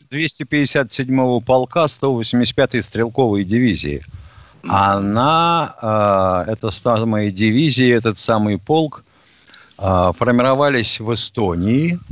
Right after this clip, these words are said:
Speaker 1: в сорок первом году, начало пути. Потом отходили с нашими войсками на Великие Луки,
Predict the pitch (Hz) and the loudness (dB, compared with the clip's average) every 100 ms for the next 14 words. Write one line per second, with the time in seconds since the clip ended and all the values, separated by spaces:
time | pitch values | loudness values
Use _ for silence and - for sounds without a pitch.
0 | - - _ _ - - - 156 156 - | -10 -12 _ _ -12 -4 0 0 -2 -2
1 | 160 156 151 156 151 151 156 127 123 131 | 0 2 0 0 0 0 2 2 2 0
2 | 117 110 - 110 - 110 110 _ - - | 0 -2 -8 -10 -6 -6 -8 _ -20 -20
3 | - - 117 113 170 151 127 - 135 127 | -16 -2 0 2 2 2 0 -2 -2 -2
4 | 117 131 101 87 - 117 104 101 95 90 | -2 -4 -4 -6 -4 -2 -2 -4 -4 -2
5 | 110 113 - 110 95 87 92 104 110 107 | -2 -4 -4 -2 -2 -2 -4 -2 -2 -2
6 | 95 - 92 87 82 82 - 151 | -4 -4 -2 -2 -2 -4 -6 -6